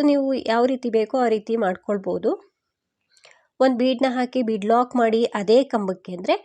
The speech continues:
ಎರಡು ಕಂಬದ ಮಧ್ಯದಲ್ಲಿ ಹೋಗಿ ಥ್ರೆಡ್ನ ತಂದು ಲಾಕ್ ಮಾಡ್ತಾ ಇದೀನಿ. ಆ, ಪಿಕೋಟ್ ಮಾಡ್ಬೇಕಿದ್ರೆ ನಾನು ಕಂಬದ ಮೇಲೆ ಎರಡು ಲೂಪ್ ಇತ್ತು ಅಲ್ಲಿ ಮಾಡ್ಕೊಂಡೆ, but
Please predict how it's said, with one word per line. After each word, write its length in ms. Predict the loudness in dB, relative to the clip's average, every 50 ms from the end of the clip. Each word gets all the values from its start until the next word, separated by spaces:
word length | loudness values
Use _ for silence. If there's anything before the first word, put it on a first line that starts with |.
| -12 -20 -20 _ _ 0
ಎರಡು 240 | 2 2 2 0 0
ಕಂಬದ 360 | 0 0 2 2 0 0 2
ಮಧ್ಯದಲ್ಲಿ 460 | 2 2 4 4 2 2 4 2 2
ಹೋಗಿ 320 | 2 2 0 0 0 -2
ಥ್ರೆಡ್ನ 360 | 0 0 -2 -2 -2 -2 -4 -4
ತಂದು 320 | -2 -4 -4 2 2 2
ಲಾಕ್ 260 | 2 2 0 0 -2 -6
ಮಾಡ್ತಾ 300 | -6 -6 -6 -6 -6 -6
ಇದೀನಿ. 240 | -4 -2 -2 -2 -2 -2 -4 -10 _ _ _ _ _ _ _ _ _ _ _ _
ಆ, 80 | -2 -2 0 0 -2 -6 -6 _ _ -6 -4
ಪಿಕೋಟ್ 380 | -2 -2 0 2 0 0 2 0
ಮಾಡ್ಬೇಕಿದ್ರೆ 600 | 0 0 2 2 0 0 0 -4 -4 0 0 2
ನಾನು 220 | 2 4 4 4 2 2
ಕಂಬದ 500 | 2 -2 -4 -4 -4 -2 -2 -2 -2 -2 0
ಮೇಲೆ 260 | 2 4 4 6 4 4
ಎರಡು 220 | 2 2 0 0 2
ಲೂಪ್ 240 | 2 2 2 0 -4
ಇತ್ತು 220 | -6 -2 0 0 0
ಅಲ್ಲಿ 240 | 2 2 0 0 0
ಮಾಡ್ಕೊಂಡೆ, 520 | 0 0 0 -2 -4 -4 -2 -2 -2 -4 -4 -6 _ -20 -20 -20 -20 -20 _
but 180 | _ -4 0